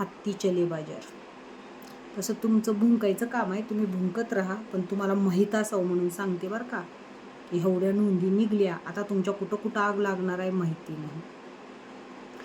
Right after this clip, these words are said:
तुम्ही पब्लिकला किंवा तुम्ही समाजाला भडकवायचं काम करत आहेत जरांगे पाटलांच्या विरोधात बोलून, पण तुम्हाला जर वाटत असेल ना,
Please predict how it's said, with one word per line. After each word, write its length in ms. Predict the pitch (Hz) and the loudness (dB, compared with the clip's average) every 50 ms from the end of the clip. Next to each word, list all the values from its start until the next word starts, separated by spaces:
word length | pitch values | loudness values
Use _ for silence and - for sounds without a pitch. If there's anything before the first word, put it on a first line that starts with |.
| - - - - - - - - | -14 -14 -16 -16 -16 -10 -2 2
तुम्ही 420 | 196 196 196 202 208 208 208 208 | 4 6 6 6 4 4 4 2
पब्लिकला 720 | 202 - - 214 196 175 185 190 190 190 - 190 190 185 | 2 2 2 2 2 2 0 -2 0 2 2 2 2 2
किंवा 280 | 185 185 190 185 190 190 | 0 -2 0 0 0 0
तुम्ही 420 | 185 - 202 190 196 196 196 190 | 0 0 0 2 2 2 2 0
समाजाला 500 | - - 214 208 208 190 175 180 180 185 | 0 0 2 2 2 2 2 0 0 0
भडकवायचं 560 | 180 175 185 165 170 - 185 185 185 185 196 | 0 0 0 -2 -2 0 0 0 0 0 -2
काम 280 | 190 - 185 190 208 220 | -4 -2 -2 0 2 0
करत 240 | 220 240 240 247 233 - | 0 0 -2 -2 -2 0
आहेत 160 | 196 185 175 175 | 0 0 0 0
जरांगे 340 | 170 185 185 185 180 170 175 | 0 -2 0 0 0 0 0
पाटलांच्या 520 | 175 185 175 - 175 170 170 165 - 175 | -2 -2 -4 -2 -2 0 0 0 0 0
विरोधात 380 | 175 180 180 175 170 165 170 165 | 0 0 0 0 0 0 -2 -2
बोलून, 440 | 165 175 190 196 180 165 170 185 220 220 - - - - - - - | -2 0 0 0 0 0 0 -2 -4 -4 -8 -16 -18 -18 -16 -8 -4
पण 100 | 196 196 | -4 -2
तुम्हाला 380 | 190 214 214 220 220 208 208 208 | 0 0 2 2 4 4 2 2
जर 140 | 202 208 | 2 2
वाटत 560 | 208 196 175 170 180 190 190 190 226 220 226 240 | 2 2 2 2 2 2 0 0 -4 -4 -2 -2
असेल 380 | 233 226 - - 220 214 214 | -4 -2 0 0 2 2 2
ना, 160 | 214 214 190 | 2 0 0